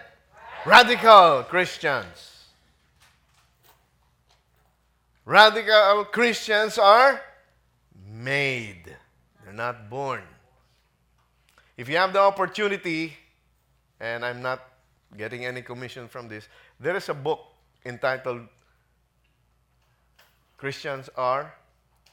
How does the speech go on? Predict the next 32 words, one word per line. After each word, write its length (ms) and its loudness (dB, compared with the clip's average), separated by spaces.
Disciples 580 -2
Are 160 -2
Made, 520 -8
Not 360 -6
Born. 360 -8
So 160 -16
try 200 -4
to 60 -10
get 180 -10
a 60 -12
copy 340 -10
of 140 -18
that. 180 -8
It's 140 -20
really 280 -16
a 40 -18
good 300 -20
book. 180 -20
He 120 -6
also 340 0
further 340 -4
emphasized 600 -6
last 420 -6
week 240 -12
that 240 -12
Christians 640 -10
are 360 6
built 280 -10
up. 540 -10
They 180 -8
are 120 -2
not 340 -10